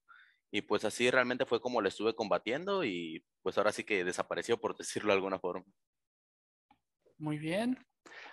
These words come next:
Speaker 2: Alex, platícanos un poco sobre la ansiedad, si has padecido de ella y cómo la has tratado.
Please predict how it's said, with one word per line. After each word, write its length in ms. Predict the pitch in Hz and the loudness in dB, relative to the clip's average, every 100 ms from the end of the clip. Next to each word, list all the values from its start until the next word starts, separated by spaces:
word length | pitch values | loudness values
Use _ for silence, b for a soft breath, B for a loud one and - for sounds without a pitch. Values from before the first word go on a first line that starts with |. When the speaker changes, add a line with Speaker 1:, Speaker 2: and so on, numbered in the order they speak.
| B | B
Speaker 2:
Alex, 400 | 185 214 214 - | 8 8 6 6
platícanos 480 | 180 220 220 208 - | 2 4 2 2 0
un 120 | 202 | 2
poco 300 | 202 196 196 | 2 4 4
sobre 460 | - 165 160 156 156 | 4 2 4 4 6
la 140 | 156 | 6
ansiedad, 440 | 160 165 170 202 202 | 6 4 10 10 8
si 180 | 160 | 4
has 180 | 165 180 | 4 4
padecido 520 | - 170 160 - 196 175 | 0 0 0 0 2 4
de 160 | 165 | 4
ella 300 | 190 208 220 220 | 4 4 2 2
y 160 | 185 156 | -8 0
cómo 260 | 180 185 | 4 6
la 100 | 175 | 6
has 80 | 170 | 6
tratado. 420 | 156 160 202 160 | 4 4 0 0